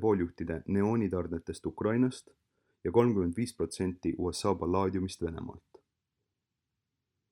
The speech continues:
U S A Rahvusvahelise Kaubanduskomisjoni andmetel tõusid neooni hinnad enne Krimmi poolsaare annekteerimist Venemaa poolt kahe tuhande neljateistkümnendal aastal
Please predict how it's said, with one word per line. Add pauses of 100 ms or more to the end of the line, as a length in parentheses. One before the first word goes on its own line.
(500)
U
S
A
Rahvusvahelise
Kaubanduskomisjoni
andmetel (640)
tõusid
neooni
hinnad
enne
Krimmi
poolsaare
annekteerimist
Venemaa
poolt (140)
kahe
tuhande
neljateistkümnendal
aastal